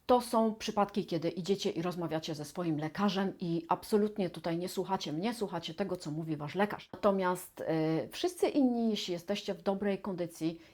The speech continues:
jak najbardziej polecam zacząć. A jak to zrobić i jakie są benefity w kolejnych godzinach, w kolejnych fazach, o tym opowiem Wam jutro.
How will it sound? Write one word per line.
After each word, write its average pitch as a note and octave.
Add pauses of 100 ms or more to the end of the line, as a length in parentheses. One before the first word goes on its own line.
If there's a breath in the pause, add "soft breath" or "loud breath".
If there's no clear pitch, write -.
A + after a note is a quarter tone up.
jak G3
najbardziej D#3+
polecam D3
zacząć. A3+
A D#3
jak F#3+
to C#4+
zrobić B3
i D#3+
jakie B3+
są B3
benefity F#3 (280 loud breath)
w -
kolejnych G3
godzinach, F3
w -
kolejnych F#3
fazach, D#3+ (420 loud breath)
o C#4
tym A3+
opowiem E3+
Wam D3+ (100)
jutro. F#3